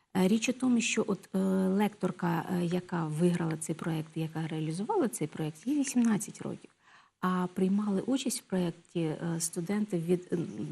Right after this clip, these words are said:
діти Херсонщини від тринадцяти до сімнадцяти. Тобто вони побачили, що вони можуть, вони можуть, е, вже зробити щось для суспільства.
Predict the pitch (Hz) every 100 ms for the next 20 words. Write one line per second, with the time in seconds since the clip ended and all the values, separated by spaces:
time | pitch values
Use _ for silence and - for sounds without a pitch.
0 | 143 147 - 151 - 156 - 143 - 175
1 | 170 - - 180 - 180 202 214 - 180
2 | 185 - 208 226 220 - - - - _
3 | - - 196 214 220 214 - 233 - -
4 | 156 156 - 175 175 190 196 196 190 170
5 | 196 180 - - - 175 185 190 190 214
6 | 202 202 - - _ - 175 170 160 202
7 | 226 196 175 202 208 180 - 180 175 175
8 | 175 180 - - 156 - -